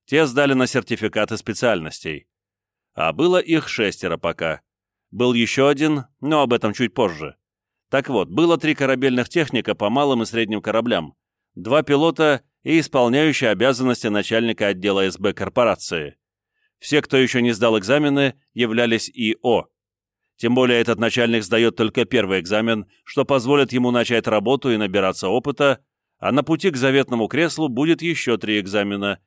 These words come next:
так что исполняющим обязанности ему еще долго быть. С полгода точно.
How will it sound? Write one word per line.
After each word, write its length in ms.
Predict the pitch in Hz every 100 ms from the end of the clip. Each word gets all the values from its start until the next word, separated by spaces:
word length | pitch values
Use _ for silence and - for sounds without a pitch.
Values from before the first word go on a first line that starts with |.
| _ _ _
так 180 | - 123
что 160 | - 127
исполняющим 720 | - 127 123 123 120 - 107
обязанности 800 | 98 113 123 147 135 - 143 135 _ _
ему 280 | 156 175 165
еще 220 | 131 139
долго 360 | 123 104 92
быть. 320 | 85 78 - - _ _ -
С 100 | -
полгода 540 | 120 113 107 143 147
точно. 520 | 170 156 - 90 76